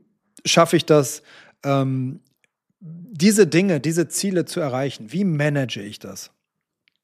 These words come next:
Aber reines Management, und da sind einige, die haben dann das Problem, dass sie darin vielleicht sehr gut sind, ähm, reines Management hilft dir nicht, wenn's nicht verankert ist. Du dir nicht bewusst ist, bist, mit welchen Menschen bist du unterwegs,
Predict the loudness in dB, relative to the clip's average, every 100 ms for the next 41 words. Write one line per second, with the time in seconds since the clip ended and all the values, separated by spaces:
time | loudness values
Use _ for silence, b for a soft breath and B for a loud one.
0 | _ _ _ _ _ -16 B B B B
1 | B B B B -4 2 4 6 6 4
2 | 4 4 4 0 -4 -6 -6 -12 -14 -6
3 | 2 4 2 0 0 2 2 2 0 -2
4 | -2 0 0 -2 -4 -4 -2 -2 -4 -4
5 | -4 -6 -8 -8 -8 -8 -2 -2 2 2
6 | 0 -4 _ _ _ _ _ _ -2 0
7 | 2 0 2 4 4 2 2 0 -2 -4
8 | 2 4 4 4 2 -2 -4 -6 -4 -2
9 | -2 0 -2 -2 -4 -6 -8 -12 -12 _
10 | _ -10 -6 0 2 0 0 2 2 0
11 | -8 -8 -8 -4 -4 -4 -6 -2 0 0
12 | -2 2 6 6 4 2 0 2 2 2
13 | 4 4 4 -6